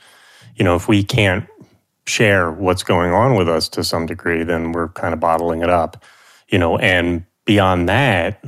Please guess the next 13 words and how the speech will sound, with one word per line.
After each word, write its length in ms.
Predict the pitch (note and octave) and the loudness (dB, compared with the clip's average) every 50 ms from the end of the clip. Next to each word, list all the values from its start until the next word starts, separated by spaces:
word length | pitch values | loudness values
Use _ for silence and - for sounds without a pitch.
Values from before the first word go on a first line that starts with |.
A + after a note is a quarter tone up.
| A2+ - - | -20 -16 -8
like 240 | - A#2 A#2+ A#2+ - | -4 -4 -2 -2 -2
I 20 | |
said, 260 | A#2 - D#3 A#2+ - | 0 2 2 2 2
in 60 | F2+ | 0
your 140 | F2 F2+ F2+ | 0 0 0
relationships, 920 | F2 F2 F#2+ A#2 D3+ E3+ - - A2 F#2 - - F2+ E2 F#2 - - - - _ - | 0 2 2 2 2 2 2 0 0 0 0 0 0 0 2 0 0 0 -4 _ -8
you'll 420 | A2 G2+ G#2 G#2 G2 G2 F#2+ F#2 F#2 | -4 0 2 2 2 2 0 -2 -4
just, 480 | - - G#2 G2 F2+ - - - - - - _ | -2 2 2 2 2 0 -2 -6 -8 -14 -12 _
you're 160 | - A2 G2+ | -2 0 2
not 260 | G2+ G#2+ A2 A#2 A#2 - | 2 4 2 2 2 2
gonna 200 | - G2+ F#2 F#2 | 2 0 0 0
feel 400 | - - G2+ F#2 F#2+ G2 A2+ A2 | -2 0 0 2 2 2 2 0
supported. 720 | G#2 - - G#2+ - F#2 F2+ F2+ G2 C3+ D3+ D#3+ D3+ - | -2 -2 -4 -4 -2 0 2 2 4 4 2 2 0 -4